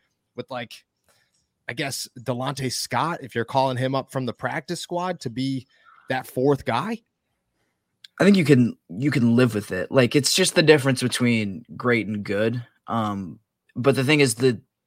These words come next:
Speaker 2: the defense is just so key to what it, it's really, like, Minkah Fitzpatrick was the Steelers' most effective offensive player yesterday.
Speaker 1: <laughs>
Speaker 2: Like, he was
Speaker 1: He was.
Speaker 2: So, like, to, just to that end, you, y-, you know, you need the defense to be great,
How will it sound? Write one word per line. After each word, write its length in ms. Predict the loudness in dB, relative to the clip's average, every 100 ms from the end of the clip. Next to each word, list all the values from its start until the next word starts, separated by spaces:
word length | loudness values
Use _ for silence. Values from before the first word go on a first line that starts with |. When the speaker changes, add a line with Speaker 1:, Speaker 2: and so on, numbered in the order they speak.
| _ _ _ _ _ _
Speaker 2:
the 100 | -6
defense 500 | 0 0 2 0 -2
is 120 | -4
just 220 | -4 -4
so 200 | 0 -2
key 260 | -2 -2 -2
to 140 | -2
what 340 | -4 -4 -6 -10 _
it, 240 | -8 -6 -6
it's 240 | -8 -2
really, 320 | 0 0 -2
like, 300 | -4 -6 -6 _ _
Minkah 220 | -2 0
Fitzpatrick 480 | -2 2 4 4 0
was 260 | -4 -4 -6
the 140 | -6
Steelers' 400 | -2 0 0 -2
most 180 | -6 -6
effective 320 | -4 -4 -2
offensive 460 | -4 -4 -8 -10 -10
player 240 | -10 -8
yesterday. 500 | -8 -10 -10 -12 -12 _ _
Speaker 1:
<laughs> 400 | -10 -6 -8 -4
Speaker 2:
Like, 260 | -2 -2 -4 -2
he 80 | 0
was 160 | 0 -4 -10 _ _ _ _ _
Speaker 1:
He 60 | -12
was. 220 | -6 0
Speaker 2:
So, 100 | 4
like, 260 | 6 4 -2
to, 120 | -6
just 240 | -4 -4
to 60 | 2
that 200 | 4 4
end, 220 | 4 0
you, 160 | 0 0 -2
y-, 180 | -10 -14
you 280 | -12 -6 -4
know, 420 | -2 -2 -4 -8 _ _ _ _ _
you 260 | -8 -4 -2
need 300 | 0 0 -2
the 80 |
defense 440 | -4 -4 -4 -8 -8
to 80 | -10
be 200 | -12 -12
great, 560 | -14 -8 -6 -6 -8